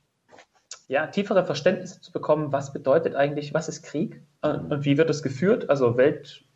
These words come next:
Speaker 1: also aus einer, aus einer politischen Sicht auch, was ist das eigentlich für ein Instrument? Und das war einfach gut zu sehen, das auch selber zu erleben. So,
Speaker 2: Ja.
Speaker 1: was es, was es bedeutet, wo es ein bisschen um Machtstrukturen oder auch um Marktwirtschaften und so weiter und so alles geht.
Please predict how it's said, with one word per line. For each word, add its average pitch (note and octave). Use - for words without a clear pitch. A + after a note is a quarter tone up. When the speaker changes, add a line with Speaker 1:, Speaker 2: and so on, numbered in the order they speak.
Speaker 1:
also C#3+
aus -
einer, A2+
aus A#2+
einer A#2
politischen F3
Sicht E3+
auch, -
was -
ist E3+
das F#3+
eigentlich D#3
für E3
ein D#3
Instrument? D3+
Und C3+
das -
war D#3+
einfach E3
gut G3
zu E3
sehen, F3
das C#3+
auch C3+
selber D3+
zu C3+
erleben. C#3
So, F3
Speaker 2:
Ja. -
Speaker 1:
was B2
es, -
was B2
es B2
bedeutet, A#2+
wo G#2+
es -
ein G#2+
bisschen A2+
um D3+
Machtstrukturen -
oder A#2+
auch -
um C#3+
Marktwirtschaften B2+
und F#3+
so -
weiter F#3+
und -
so -
alles -
geht. E3